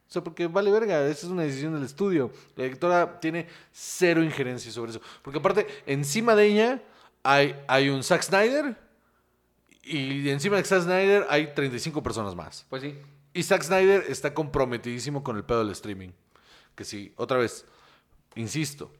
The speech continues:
Speaker 1: enero es el momento más importante de este pedo con la miniserie de Justice League. Que si la revienta, ahí se toman todas las decisiones.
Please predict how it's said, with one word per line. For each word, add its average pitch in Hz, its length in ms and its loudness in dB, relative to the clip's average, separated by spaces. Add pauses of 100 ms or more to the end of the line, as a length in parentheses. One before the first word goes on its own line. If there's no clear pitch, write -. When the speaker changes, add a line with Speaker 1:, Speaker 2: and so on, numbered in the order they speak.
(340)
Speaker 1:
enero 143 580 0 (120)
es 143 380 -4
el 120 120 -8
momento 127 680 -6
más 147 500 -2
importante 135 440 -4
de 120 60 -8
este - 140 -6
pedo 190 400 0 (360)
con 127 240 -4
la 123 60 0
miniserie 131 680 -4
de 117 220 -8
Justice 95 320 -12
League. 82 180 -16 (1160)
Que 90 100 -16
si - 140 -16
la 90 160 -8
revienta, 139 1040 -4 (540)
ahí 123 260 2
se 131 140 -6
toman 117 260 -2
todas 104 160 -4
las 95 100 -8
decisiones. 87 600 -16